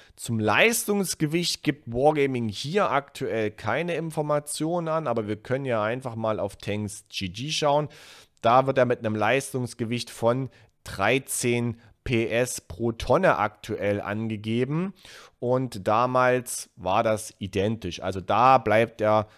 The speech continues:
auf einem gleichen Wert. Die Kanone null Komma drei sieben Genauigkeit bei drei Sekunden Einzielzeit. Die Einzielzeit, wir gucken kurz, ist auch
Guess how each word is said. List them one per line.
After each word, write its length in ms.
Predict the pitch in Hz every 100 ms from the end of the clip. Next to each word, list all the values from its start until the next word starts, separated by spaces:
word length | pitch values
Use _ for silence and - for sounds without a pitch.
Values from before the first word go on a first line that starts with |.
| _
auf 260 | 98 101 -
einem 120 | 98
gleichen 640 | 92 95 92 98 - 95
Wert. 380 | 87 85 65 - - - - - -
Die 120 | 131
Kanone 760 | - 147 147 170 214 208 208 202
null 240 | 139 139 180
Komma 320 | 180 156 147
drei 320 | 139 127 135
sieben 320 | 131 135 123
Genauigkeit 880 | 110 107 113 165 185 - 143 139 131
bei 120 | 117
drei 380 | 113 107 113 123
Sekunden 480 | 120 113 107 107 98
Einzielzeit. 1200 | 82 127 185 185 - 175 170 - 151 156 156 156
Die 140 | 120
Einzielzeit, 1080 | 87 120 147 143 - 139 139 - 131 127 120
wir 80 | 104
gucken 320 | - 131 117
kurz, 300 | - 120 -
ist 200 | 95 -
auch 360 | 98 123 139